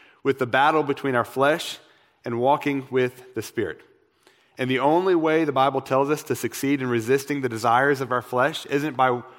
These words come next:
working harder and trying to be a better Christian. The only way to avoid the desires of our flesh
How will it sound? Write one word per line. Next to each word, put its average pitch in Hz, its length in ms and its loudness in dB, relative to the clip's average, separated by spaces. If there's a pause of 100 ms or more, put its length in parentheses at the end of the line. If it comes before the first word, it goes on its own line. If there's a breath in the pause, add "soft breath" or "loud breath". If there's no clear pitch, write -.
(140 loud breath)
working 139 320 0
harder 135 400 4
and 120 120 -4
trying 135 220 2
to 131 80 0
be 127 120 0
a 123 40 0
better 120 240 -2
Christian. 110 480 -6
The 123 120 -4
only 180 420 2
way 156 320 2
to 147 220 -2
avoid 143 580 0
the 131 80 0
desires 127 540 0
of 135 60 -6
our 143 120 2
flesh 104 420 -2